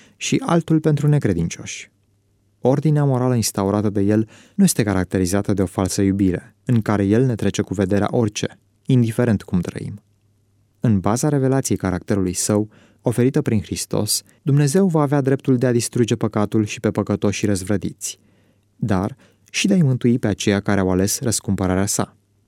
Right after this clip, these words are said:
Avem nevoie să ne formăm deprinderea de a lua decizii bune și de a ne purta ca niște oameni responsabili,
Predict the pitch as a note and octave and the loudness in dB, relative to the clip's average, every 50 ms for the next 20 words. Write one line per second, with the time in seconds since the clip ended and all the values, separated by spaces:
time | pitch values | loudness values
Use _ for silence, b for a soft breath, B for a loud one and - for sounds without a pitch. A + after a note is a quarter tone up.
0 | _ _ _ _ _ _ _ _ _ _ _ _ _ - D3+ C#3+ G3 G#3+ G#3+ F#3+ | _ _ _ _ _ _ _ _ _ _ _ _ _ -2 2 2 4 4 4 4
1 | D3+ C3+ E3 D#3 - - G#2+ G2 F#2 - G#2 G2 G2+ G#2 G#2 G#2 G2 G2+ - - | 4 4 2 2 2 2 0 0 0 0 0 0 2 2 2 2 2 0 0 0
2 | G#2+ G#2 G2+ G#2 G2+ G2 G2 B2 G#2+ G#2 A2 G#2+ A#2 C#3 D3+ E3 D#3+ - - D#3 | 2 2 4 2 2 2 2 0 0 2 2 2 2 2 2 0 -2 0 0 0
3 | C#3+ C3+ C#3 A#2 A2 G#2+ G#2+ G#2+ G#2 - - G#2 G#2 G#2 G#2 G2 - G#2 F#2+ - | 2 2 0 0 2 2 2 2 2 0 0 0 0 2 0 0 -2 -4 -4 -2
4 | G#2+ G2+ - _ - - E3 E3 D3+ - - - C3+ A#2 A#2 A2+ A2 G#2 G2+ G2 | -2 -2 -2 _ -4 0 0 0 0 0 0 0 0 2 2 2 2 2 2 0
5 | F#2+ - - - G#2 F#2+ - - F#2 E2+ D#2+ - - - - | -2 -4 -4 -4 -2 -2 -2 -2 -4 -4 -4 -8 -14 -16 -20